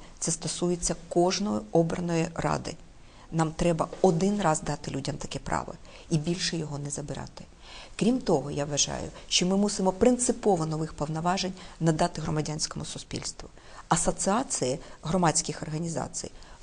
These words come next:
мусять мати право законодавчої ініціативи, мусять створювати такі антикорупційні бюро,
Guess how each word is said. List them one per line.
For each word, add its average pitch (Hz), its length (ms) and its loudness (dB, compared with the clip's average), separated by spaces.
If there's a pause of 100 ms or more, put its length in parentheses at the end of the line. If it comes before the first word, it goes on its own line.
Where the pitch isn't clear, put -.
(140)
мусять 208 480 4
мати 175 240 -6
право 160 280 0
законодавчої 151 760 -6
ініціативи, - 600 -12 (480)
мусять 220 480 4
створювати 190 640 2
такі - 380 0
антикорупційні 202 800 4
бюро, 185 320 4